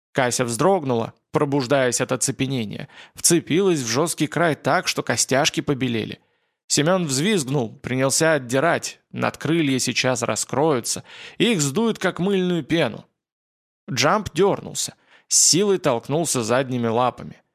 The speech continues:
Семёна и Касю спасло то, что Джамп ещё не вышел из ночного оцепенения,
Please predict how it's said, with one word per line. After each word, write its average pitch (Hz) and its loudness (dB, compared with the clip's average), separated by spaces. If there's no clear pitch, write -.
Семёна 185 2
и - -2
Касю 214 0
спасло 135 0
то, 180 -2
что 120 -2
Джамп 165 -2
ещё 147 0
не 170 -2
вышел 160 0
из 113 -2
ночного 131 0
оцепенения, 131 -4